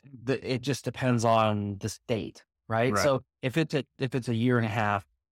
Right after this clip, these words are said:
Speaker 1: process to get the project or get the property back through foreclosure, that's no good. If I can reach out to the borrower and say, Look, I'll write a check to you for fifteen, twenty grand,
Speaker 2: Mm-hmm.
Speaker 1: and you go about your business.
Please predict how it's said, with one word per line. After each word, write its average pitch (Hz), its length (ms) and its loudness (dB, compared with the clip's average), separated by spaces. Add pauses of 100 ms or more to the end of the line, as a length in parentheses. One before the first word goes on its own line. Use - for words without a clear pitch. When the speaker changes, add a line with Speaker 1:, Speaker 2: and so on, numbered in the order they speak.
(200)
Speaker 1:
process 143 560 -4
to 113 100 -6
get 113 180 -4
the 113 80 -8
project 131 540 0
or 113 60 -2
get 117 140 0
the 104 40 -6
property 135 380 0
back 156 280 0 (1080)
through 131 120 0
foreclosure, 156 720 2 (1040)
that's 160 300 0
no 143 140 4
good. 147 220 4
If 113 120 -2
I 135 80 4
can 123 220 2
reach 123 400 -2
out 117 160 0
to 120 100 -6
the 110 80 0
borrower 120 320 4
and 104 80 -2
say, 113 140 -2
Look, 123 180 -2
I'll 113 80 2
write 117 220 2
a 98 60 -2
check 123 260 -2
to - 100 -6
you 104 80 -2
for 87 140 -12
fifteen, 117 560 -2 (1000)
twenty 123 320 0
grand, 113 500 -2
Speaker 2:
Mm-hmm. 95 300 -4 (1800)
Speaker 1:
and 113 140 -4
you 113 180 -4
go 120 120 2
about 110 220 0
your 101 100 -8
business. - 640 -6